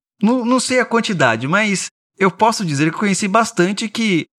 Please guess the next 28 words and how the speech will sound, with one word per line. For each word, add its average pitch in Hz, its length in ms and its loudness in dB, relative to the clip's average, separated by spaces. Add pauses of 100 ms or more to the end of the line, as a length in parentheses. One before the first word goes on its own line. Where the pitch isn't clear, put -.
(160)
gostam 214 520 2
tanto 220 440 0
que 233 140 -2
não 226 80 0
importa 202 480 2
os 196 220 -2
que, 170 480 0
que 160 220 0 (200)
<laughs> - 160 -10
nem 240 220 2
quer 240 180 -2
ter 220 100 2
uma 247 140 2
mulher, 170 300 2
quer 180 100 -2
ter 214 140 2
várias. 170 340 2
Vai 135 160 2
trocando 202 540 0
assim 202 260 -2
como 208 340 0 (560)
se 214 160 0
não 240 140 4
houvesse 220 420 2
amanhã. 233 480 2 (360)
Mas 208 160 0
isso 240 180 -4
impacta - 640 -4